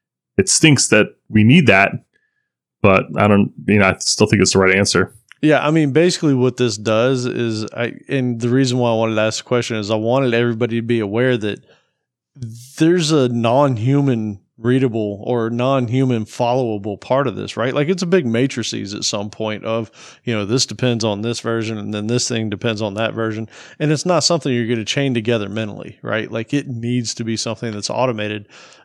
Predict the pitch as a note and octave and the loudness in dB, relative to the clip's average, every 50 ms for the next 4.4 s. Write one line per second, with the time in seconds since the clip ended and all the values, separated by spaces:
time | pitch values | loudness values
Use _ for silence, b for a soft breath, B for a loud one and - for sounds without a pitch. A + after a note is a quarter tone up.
0 | b b - C#3 C3 B2+ B2 A#2+ B2 - - C#3 C3 B2 - D3+ C#3+ B2 B2 A2 | b b -4 -2 0 0 0 -2 -4 -4 -4 -4 -4 -2 0 0 0 0 0 0
1 | C3 E3 F3 C#3+ C#3+ C#3 B2+ B2+ B2 A#2 A2 G2+ G#2 A2+ B2 A#2+ A#2 - - A#2+ | 2 2 2 2 0 0 0 0 0 -2 -2 -4 -4 -2 -2 -2 -2 -4 -6 -6
2 | - G#2+ G#2 - A#2 A2 G#2 G#2+ - - G#2 G2+ G#2+ A2+ A2 A2 G#2+ G2+ G#2+ G2+ | -8 -8 -10 -8 -6 -6 -6 -6 -6 -6 -6 -4 -4 -4 -2 -2 -2 -2 -2 -4
3 | G2 F#2+ _ - - - A#2 A2+ - - - A2+ A2 G#2+ G#2 G2+ G#2 - - - | -4 -6 _ -10 -4 -2 -2 -2 -2 -4 -6 -8 -12 -12 -10 -10 -10 -10 -12 -14
4 | - - - - - - - | -12 -12 -12 -14 -14 -18 -20